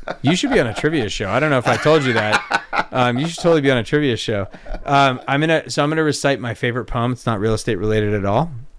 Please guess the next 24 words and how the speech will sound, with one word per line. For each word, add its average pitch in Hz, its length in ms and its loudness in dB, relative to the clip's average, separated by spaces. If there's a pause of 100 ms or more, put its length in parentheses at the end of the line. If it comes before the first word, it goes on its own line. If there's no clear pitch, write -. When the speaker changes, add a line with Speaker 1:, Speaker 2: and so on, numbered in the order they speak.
(640)
Speaker 1:
Uh, 107 400 2
it's 110 260 -4
in 117 300 2
the 110 160 0
book 113 200 0
A 131 40 0
Light 110 180 2
in - 80 -6
the 113 140 -2
Attic 110 360 0 (320)
by 113 140 2
Shel 120 280 2
Silverstein, 113 880 -2
and 107 320 -4
it 110 140 -2
is, 107 460 0
uh, 104 300 0 (420)
called 113 460 0
The 113 180 -4
Prayer 120 400 0
of 110 160 -4
a 104 60 -6
Selfish 107 440 -4
Child. 95 520 -6